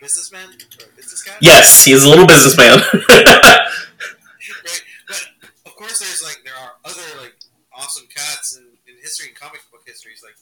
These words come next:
Speaker 1: Garfield or Heathcliff or
Speaker 2: <laughs> Truly, <laughs> truly iconic, uh,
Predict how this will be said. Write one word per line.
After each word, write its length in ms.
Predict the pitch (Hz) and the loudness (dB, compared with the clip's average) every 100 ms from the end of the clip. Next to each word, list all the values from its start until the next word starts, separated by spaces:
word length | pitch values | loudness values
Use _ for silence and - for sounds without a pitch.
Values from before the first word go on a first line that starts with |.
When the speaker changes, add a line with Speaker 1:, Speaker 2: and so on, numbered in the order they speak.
| _ _ _ | _ _ _
Speaker 1:
Garfield 600 | 135 - 156 127 107 101 | -20 -20 -20 -20 _ _
or 260 | 95 92 _ _ _ _ _ _ _ _ _ | _ _ _ _ _ _ _ _ _ _ _
Heathcliff 560 | - - 151 107 _ _ | -20 -20 _ -20 _ _
or 460 | 113 104 98 92 _ _ _ _ _ _ | -20 -20 -20 _ _ _ _ _ _ _
Speaker 2:
<laughs> 1800 | 156 190 - - - - - - - - - - - - 151 - 190 156 | -4 -2 2 4 6 6 6 6 6 4 0 -8 -4 -2 0 0 0 0
Truly, 540 | - 196 180 175 165 151 | 4 6 6 6 4 4
<laughs> 0 | |
truly 800 | - - 294 156 - 202 190 185 | 2 4 4 4 4 6 8 8
iconic, 760 | 170 - 175 160 151 151 - 156 | 6 6 4 6 4 2 -2 2
uh, 580 | 151 - - - - | 6 6 6 6 2